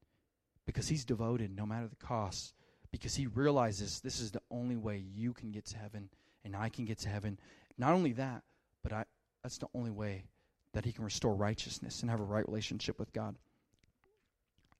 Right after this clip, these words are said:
I'm gonna be honest with you. Doesn't matter what you do, it's gonna cost you something. The difference between following God and not is it's worth following God, 'cause there's a reward in it.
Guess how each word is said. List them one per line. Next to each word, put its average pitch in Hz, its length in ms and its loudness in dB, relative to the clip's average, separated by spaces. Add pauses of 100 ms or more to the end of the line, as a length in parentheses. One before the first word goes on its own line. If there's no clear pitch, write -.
(500)
I'm 123 80 0
gonna 131 60 4
be 135 100 8
honest 143 280 10
with 113 140 -2
you. 98 120 -8 (1300)
Doesn't 202 200 10
matter 147 180 8
what 123 220 4
you 120 100 -4
do, 120 120 0
it's - 100 -6
gonna 127 140 -2
cost 120 260 -2
you 110 80 -8
something. - 400 -4 (2750)
The 139 80 0
difference 175 440 8
between 131 440 4
following 131 340 4
God 120 200 6
and 104 140 -2
not 117 320 2
is 98 380 -4 (460)
it's 117 140 -4
worth 117 280 4
following 98 320 -6
God, 98 280 -8 (2500)
'cause 123 120 -2
there's 107 200 2
a 107 40 0
reward 107 460 0
in 95 100 -8
it. - 120 -12